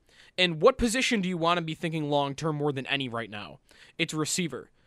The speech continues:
because Beasley and Sanders are both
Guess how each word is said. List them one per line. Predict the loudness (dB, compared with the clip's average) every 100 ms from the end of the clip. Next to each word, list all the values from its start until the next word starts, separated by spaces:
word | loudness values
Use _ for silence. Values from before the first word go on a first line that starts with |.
| _
because | -2 2 2 2 -6 _ -6
Beasley | -2 0 0 0 -2 _ _ _ _ 2
and | 2 2 -2
Sanders | -2 -2 0 -4 -6 -10 -14
are | -10
both | 0 2 2 -2